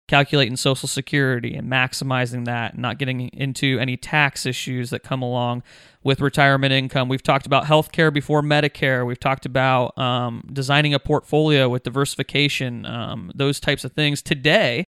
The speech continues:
we get to talk about everyone's biggest question in retirement. And I know we've been holding off on this one, but this is probably one of the largest questions that people have,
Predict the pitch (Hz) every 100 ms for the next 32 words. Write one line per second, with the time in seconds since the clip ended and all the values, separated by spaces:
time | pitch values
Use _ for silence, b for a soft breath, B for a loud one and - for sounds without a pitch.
0 | _ - 175 180 143 170 156 147 139 135
1 | 143 147 135 135 131 - 160 156 - -
2 | 110 - 107 - - - - - - -
3 | 127 143 156 139 135 160 143 143 139 135
4 | 127 123 - 127 131 160 160 - 156 147
5 | 147 139 135 127 127 - 170 180 190 196
6 | b b b - 127 139 165 185 190 -
7 | 156 147 147 139 139 156 139 120 120 113